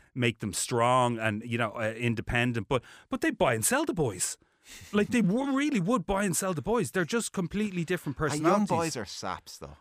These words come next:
Speaker 1: Like,
Speaker 2: aren't they? They
Speaker 1: like,
Speaker 2: just, they're, they're so naive.
Speaker 1: like, it's, it's, it, like, just, they just don't have, they mature
Speaker 2: <laughs>
Speaker 1: much faster, the girls. Like, I was
Speaker 2: Yeah.
Speaker 1: saying it to someone else recently, like, uh, uh, you know, you'll never see a girl,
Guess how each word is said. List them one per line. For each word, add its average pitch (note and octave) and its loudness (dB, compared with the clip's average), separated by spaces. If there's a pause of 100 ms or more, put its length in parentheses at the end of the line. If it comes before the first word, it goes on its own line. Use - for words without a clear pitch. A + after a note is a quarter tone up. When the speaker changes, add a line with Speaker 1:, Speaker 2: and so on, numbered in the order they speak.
Speaker 1:
Like, B3 2
Speaker 2:
aren't B3+ -6
they? F#2 -10
They C3+ 0
Speaker 1:
like, G#3 0
Speaker 2:
just, F3+ -4
they're, C#3+ 0
they're C3+ 0
so D#3+ -4
naive. E2+ -8
Speaker 1:
like, A3 0
it's, A#3 0
it's, A#3 -2
it, G3+ -8
like, G#3+ -6
just, C4 -2
they G3+ 0
just B3 -2
don't G3+ 0
have, D#3 0
they D#3+ 0
mature F#3+ 2
Speaker 2:
<laughs> F#3+ 2
Speaker 1:
much D#3+ 0
faster, C#3+ 2
the A#2+ -4
girls. B2+ 2 (160)
Like, C#3 0
I - 2
was C#3 4
Speaker 2:
Yeah. - 2
Speaker 1:
saying F#3 4
it D#3 -6
to - -6
someone C#3+ 0
else C3+ 2
recently, B2 -2
like, B2 0 (480)
uh, D3 2 (100)
uh, C#3+ -8
you D3 -4
know, C3+ 4
you'll D3+ 0
never F#3+ 2
see F3 0
a C#3 2
girl, B2+ 4